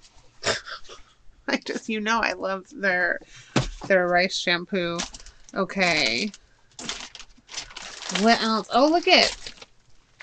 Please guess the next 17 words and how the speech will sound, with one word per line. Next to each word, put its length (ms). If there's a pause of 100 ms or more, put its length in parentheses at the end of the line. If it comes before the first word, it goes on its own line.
(100)
<laughs> 300 (640)
two 200
things. 640
And 180
I 140
know, 520
I 180
know 340
that 220
these 360
are, 640 (1300)
uh, 520 (2000)
either 240
shampoo 400
or 100
conditioner. 500
This, 240